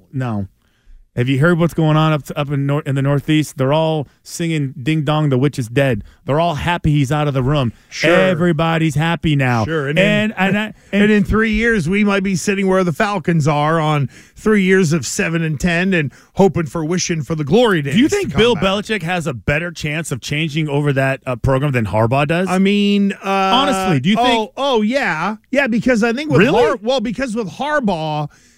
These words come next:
Speaker 2: he'll look at it and be like, "Nah, nah, nah, nah." Like, Harbaugh will, uh, I would think, Harbaugh might walk in and look at it and be like, "Nah, I need to kinda tear part of it down to get it to where I wanna be."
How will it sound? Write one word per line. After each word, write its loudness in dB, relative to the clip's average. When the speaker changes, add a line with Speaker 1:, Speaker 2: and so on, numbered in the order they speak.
Speaker 2:
he'll 4
look 2
at -2
it 0
and 0
be 0
like, -2
"Nah, -2
nah, -2
nah, -4
nah." -6
Like, 0
Harbaugh 0
will, -2
uh, -10
I -2
would -6
think, -2
Harbaugh 2
might -2
walk 0
in 2
and 4
look 2
at 0
it -2
and 0
be 0
like, 0
"Nah, 0
I -2
need -2
to 0
kinda -2
tear -4
part 0
of 0
it 0
down 0
to 2
get 2
it -4
to 0
where 2
I 0
wanna 0
be." 0